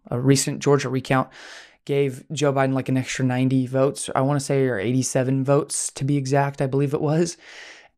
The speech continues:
And so then Georgia certified the election. The point I'm trying to make is that that is not the issue here.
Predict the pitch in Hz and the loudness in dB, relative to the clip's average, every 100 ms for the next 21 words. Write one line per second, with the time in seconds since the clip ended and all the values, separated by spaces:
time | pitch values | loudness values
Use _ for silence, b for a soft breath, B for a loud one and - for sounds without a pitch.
0 | - 151 151 147 143 143 151 - _ 147 | -4 0 2 2 2 0 -2 -10 _ -6
1 | - 147 139 139 131 135 135 131 - 139 | -2 0 2 2 0 0 0 0 0 0
2 | 131 127 127 127 127 156 143 B B 139 | 0 0 0 0 0 -4 -6 B B 0
3 | 190 185 175 151 147 135 117 135 - 135 | 0 0 0 0 0 -2 0 -2 -2 -2
4 | 143 147 143 139 127 131 113 107 95 | -2 0 0 -2 -2 -4 -6 -10 -12